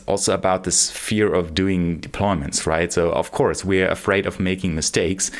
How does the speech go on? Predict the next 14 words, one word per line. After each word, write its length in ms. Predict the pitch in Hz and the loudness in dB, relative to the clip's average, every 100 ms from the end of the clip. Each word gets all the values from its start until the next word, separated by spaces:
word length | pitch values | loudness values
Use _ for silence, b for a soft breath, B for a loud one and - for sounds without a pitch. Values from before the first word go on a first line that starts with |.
| B | B
and 160 | 95 90 | -2 0
we 80 | 92 | 0
don't 340 | 107 120 139 | 0 0 0
want 220 | 101 95 | 0 -2
to 80 | 98 | 0
make 340 | 87 87 - B B - | 0 0 -2 B B -4
mistakes 580 | 85 - 95 98 - | -2 2 2 2 0
with 240 | 95 90 - | 0 0 0
even 320 | 107 92 85 | -2 0 0
disrupting 580 | - 92 104 101 - 87 | -2 0 0 0 0 -2
our 380 | - 80 80 80 | -2 -2 0 0
users 440 | 82 101 107 101 90 | 0 0 2 0 0
for 180 | 90 85 | 0 0
the 240 | 82 80 | 0 -4